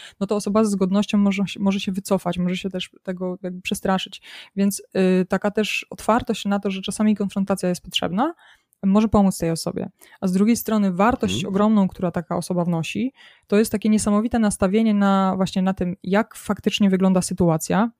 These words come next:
Speaker 1: jak elementy, które mamy, i tutaj też jest taki faktologiczny, e, element tego talentu, podobny do analityka, że, e, e,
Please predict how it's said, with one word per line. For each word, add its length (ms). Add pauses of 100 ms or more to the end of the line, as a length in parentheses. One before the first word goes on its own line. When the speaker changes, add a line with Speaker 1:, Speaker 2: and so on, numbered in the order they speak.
(300)
Speaker 1:
jak 300
elementy, 580
które 480
mamy, 400
i 100
tutaj 200
też 120
jest 120
taki 200 (160)
faktologiczny, 840
e, 440
element 360
tego 180
talentu, 320
podobny 320
do 100
analityka, 520
że, 320
e, 40
e, 140